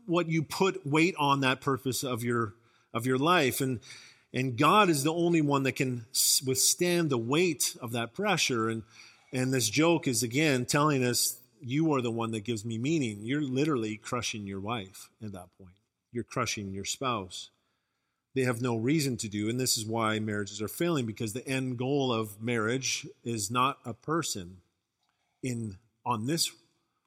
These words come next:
realm, horizontally, it's the person of Christ that is the only one that can withstand that pressure. So this is the big idea of marriage. Marriage is and always has been for God's glory.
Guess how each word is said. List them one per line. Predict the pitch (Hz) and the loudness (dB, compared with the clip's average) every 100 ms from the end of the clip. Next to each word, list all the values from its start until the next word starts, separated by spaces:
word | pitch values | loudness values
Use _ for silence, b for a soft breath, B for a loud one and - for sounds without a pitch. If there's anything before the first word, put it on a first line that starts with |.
| _ _ _ - | _ _ _ -10
realm, | 107 101 98 135 139 _ - | -6 -4 -4 -6 -10 _ -10
horizontally, | 117 101 123 135 127 107 104 107 | -6 -4 -2 -2 -2 -4 -4 -4
it's | 92 - - | -4 -4 -6
the | - | -8
person | - 113 - 101 | -6 -6 -4 -8
of | 95 | -10
Christ | - 160 151 117 92 - - | -8 -4 -2 -2 -4 -10 -8
that | 104 101 - | -10 -10 -10
is | 104 95 | -10 -10
the | 113 | -10
only | 117 113 104 98 | -8 -8 -6 -8
one | 101 101 98 95 _ _ _ _ | -8 -8 -10 -14 _ _ _ _
that | 107 | -10
can | 117 | -6
withstand | 107 - - 104 104 101 | -6 -4 -4 -6 -6 -6
that | 95 - | -10 -4
pressure. | 127 123 98 80 78 _ _ _ _ _ _ _ - B | -2 -2 -4 -8 -16 _ _ _ _ _ _ _ -20 B
So | - 160 | 0 4
this | 170 208 | 4 4
is | |
the | 160 | 4
big | 135 131 | 4 4
idea | 127 120 139 | 4 4 2
of | 131 139 | 2 4
marriage. | 185 160 127 127 | 6 6 4 2
Marriage | 135 151 143 156 | 2 4 2 0
is | 156 147 151 | 2 4 4
and | 156 | 4
always | 135 143 139 | 4 4 2
has | 139 151 165 131 | 4 4 4 2
been | 127 127 143 120 | 0 0 -2 -4
for | - 151 | 0 0
God's | 127 160 190 180 135 | 4 6 8 6 2
glory. | 117 101 92 | -2 -4 -8